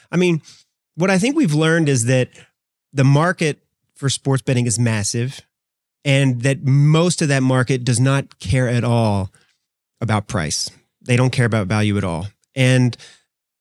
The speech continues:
that's to the book's benefit, you know? And so for people who do actually wanna make money at this and actually wanna try to, like, sur-, you know, build a bankroll and survive, even if you,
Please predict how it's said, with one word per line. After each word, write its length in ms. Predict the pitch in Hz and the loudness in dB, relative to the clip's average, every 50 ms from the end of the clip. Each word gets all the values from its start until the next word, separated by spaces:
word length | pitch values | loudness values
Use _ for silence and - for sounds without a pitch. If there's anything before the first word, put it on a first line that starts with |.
| _ 131 | _ -2
that's 300 | 127 135 143 139 - - | 0 0 0 0 -2 -2
to 120 | - 151 123 | -2 -2 0
the 100 | 120 117 | 0 -2
book's 300 | 95 123 120 110 - - | 0 -2 -2 -2 -4 -6
benefit, 600 | - 117 113 107 104 - - - - - - - 156 | -4 -4 -2 -2 -4 -6 -10 -12 -12 -14 -16 -18 -8
you 140 | 127 120 120 | -4 -2 0
know? 140 | 123 127 123 | 2 2 2
And 100 | 123 117 | 0 0
so 140 | - 127 120 | 0 -2 0
for 120 | - 131 | -2 -2
people 300 | 117 - 180 165 170 160 | 0 0 0 0 2 2
who 140 | 135 147 131 | 4 2 2
do 260 | 117 131 151 185 170 | 2 0 2 2 2
actually 280 | 131 123 - - 139 123 | 2 0 0 0 0 2
wanna 160 | 123 123 120 | 2 2 2
make 180 | 117 117 98 | 0 0 2
money 260 | 120 127 143 143 139 131 | 2 2 2 2 2 2
at 160 | 123 - - | 0 -2 -2
this 320 | 117 117 113 113 107 - | -2 0 0 0 0 0
and 80 | 117 120 | 0 0
actually 300 | 113 110 - - 117 113 | 0 -2 -2 -2 -2 0
wanna 240 | 107 110 110 110 104 | 0 0 0 -2 -2
try 220 | - - 110 110 | -2 -2 0 0
to, 60 | 110 | 0
like, 200 | 104 104 107 104 - | 0 0 -2 -2 -4
sur-, 180 | - 123 - - | -6 -6 -6 -4
you 80 | 135 117 | -2 -2
know, 200 | 104 104 104 101 | 0 0 -2 -2
build 280 | 101 - 123 117 113 | -2 0 0 0 0
a 40 | 117 | 0
bankroll 460 | 101 - 113 110 104 - 110 107 107 | 0 0 0 0 0 0 0 0 0
and 100 | 104 104 | 0 0
survive, 280 | 104 117 107 123 131 - | 0 0 0 -2 0 0
even 200 | 262 285 339 320 | 0 0 0 0
if 80 | 294 | 0
you, 140 | 240 220 185 | 0 -2 -2